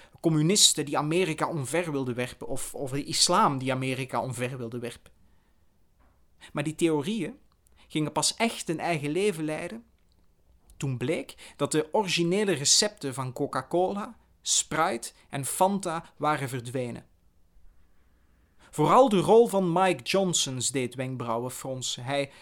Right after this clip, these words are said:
was de laatste C E O van de Coca-Cola Company, speciaal aangetrokken om redding te brengen, en hij was hoofdonderhandelaar bij de gesprekken met de Zwitsers.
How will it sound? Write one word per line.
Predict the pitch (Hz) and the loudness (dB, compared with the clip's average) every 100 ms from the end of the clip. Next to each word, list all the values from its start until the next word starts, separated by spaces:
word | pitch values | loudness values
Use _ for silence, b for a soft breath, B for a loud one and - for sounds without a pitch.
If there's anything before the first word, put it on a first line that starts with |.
| B | B
was | 143 131 | 0 0
de | 139 | 2
laatste | 135 175 196 - 160 | 4 6 8 4 6
C | - 196 | 4 4
E | 170 143 143 | 2 -4 4
O | 180 185 | 6 8
van | 165 | 4
de | 151 147 | -2 0
Coca-Cola | 180 175 151 - 160 151 143 | 2 2 0 0 0 2 0
Company, | - 160 139 135 185 B B | 2 0 -2 -8 -10 B B
speciaal | - - 131 170 170 185 | -4 2 4 6 6 6
aangetrokken | 170 165 131 131 - 123 - | 4 2 0 -6 -6 -6 -4
om | 143 131 | -6 -4
redding | 165 180 127 | -2 -2 -6
te | 127 | -8
brengen, | 123 117 123 185 B B | -6 -6 -6 -10 B B
en | - 160 262 - _ | -4 -4 -6 -12 _
hij | 143 | -4
was | 139 143 | 0 0
hoofdonderhandelaar | - 170 240 - 151 135 117 123 117 107 139 | -2 -4 -4 -4 -6 -4 -4 -4 -6 -8 -8
bij | 151 131 | -6 -8
de | |
gesprekken | 123 123 - 180 175 | -4 -4 -2 -2 -4
met | 120 - | -8 -6
de | |
Zwitsers. | 123 175 185 - - - | -4 -2 -2 -2 -6 -16